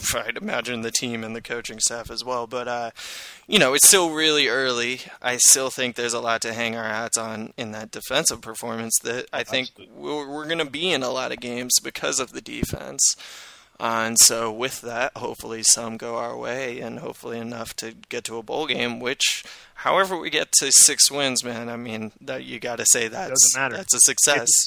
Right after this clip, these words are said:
Speaker 2: six.
Speaker 1: Yeah.
Speaker 2: Get to six, and that's all that matters.
Speaker 1: Yeah, and, uh,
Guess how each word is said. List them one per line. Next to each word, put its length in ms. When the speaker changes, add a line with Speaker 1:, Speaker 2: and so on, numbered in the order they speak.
Speaker 2:
six. 320
Speaker 1:
Yeah. 280
Speaker 2:
Get 80
to 120
six, 340
and 80
that's 180
all 160
that 80
matters. 560
Speaker 1:
Yeah, 420
and, 300
uh, 440